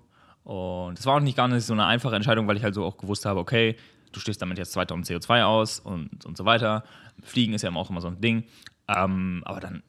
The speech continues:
das war einfach so die beste Entscheidung. Ich war einfach über vier Monate da, also hat sich's ultra gelohnt und die Zeit will ich auf keinen Fall missen, so.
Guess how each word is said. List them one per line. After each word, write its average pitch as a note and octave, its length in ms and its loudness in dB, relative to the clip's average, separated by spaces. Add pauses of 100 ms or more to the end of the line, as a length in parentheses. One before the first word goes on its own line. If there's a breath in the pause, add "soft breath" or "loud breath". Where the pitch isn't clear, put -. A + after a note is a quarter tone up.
(100)
das - 160 -18
war D#2+ 60 -8
einfach E2+ 180 -10
so G2 280 -6
die G2 100 -2
beste F#2 200 -6
Entscheidung. F#2 320 -4
Ich F2+ 80 -8
war F#2+ 120 2
einfach F#2+ 340 -6
über A2 180 -2
vier G#2 140 -2
Monate G#2 300 2
da, G2 140 4
also F#2 160 -2
hat F#2 100 -10
sich's - 280 -12 (120)
ultra G2+ 240 -2
gelohnt F#2+ 380 -2
und F2 260 -6 (500)
die G2+ 100 -8
Zeit F#2+ 240 0
will G2+ 80 -2
ich F#2+ 80 -4
auf F#2+ 80 -8
keinen F#2+ 240 0
Fall F2+ 400 -2
missen, F2+ 320 -6
so. E2+ 220 -10